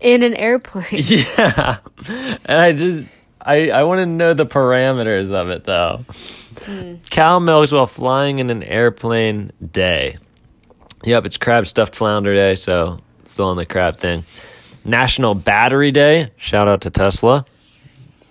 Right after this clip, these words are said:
Speaker 1: And,
Speaker 2: Um,
Speaker 1: like, all the double A's of the world and whatnot.
Speaker 2: all the triple A's.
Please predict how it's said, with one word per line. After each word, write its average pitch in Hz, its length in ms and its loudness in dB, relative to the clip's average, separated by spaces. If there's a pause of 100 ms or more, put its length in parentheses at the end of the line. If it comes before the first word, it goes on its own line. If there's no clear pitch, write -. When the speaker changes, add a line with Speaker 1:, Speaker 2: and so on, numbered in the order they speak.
(440)
Speaker 1:
And, - 200 -6
Speaker 2:
Um, 82 60 0
Speaker 1:
like, 92 180 -4
all 190 180 -8
the 196 80 -4
double 190 380 -4
A's 185 280 -2
of 208 120 -2
the 208 80 -2
world 208 400 2
and 208 360 -6
whatnot. 220 480 -6
Speaker 2:
all 90 80 0
the - 80 -2
triple 104 440 2
A's. 120 440 0